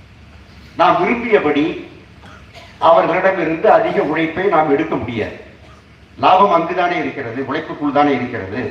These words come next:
எவ்வளவு அதிக நேரம் உழைப்பை உறிஞ்சுகிறோமோ, அவ்வளவு லாபம் என்று பொருள்.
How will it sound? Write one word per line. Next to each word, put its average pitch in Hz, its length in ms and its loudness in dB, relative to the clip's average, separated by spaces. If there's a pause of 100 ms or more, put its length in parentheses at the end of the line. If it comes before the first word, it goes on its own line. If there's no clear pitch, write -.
(1160)
எவ்வளவு 180 300 6
அதிக 196 240 4
நேரம் 208 460 4
உழைப்பை - 340 -8
உறிஞ்சுகிறோமோ, 151 640 0
அவ்வளவு 165 320 0
லாபம் 160 380 2
என்று 147 180 -10
பொருள். 165 300 -4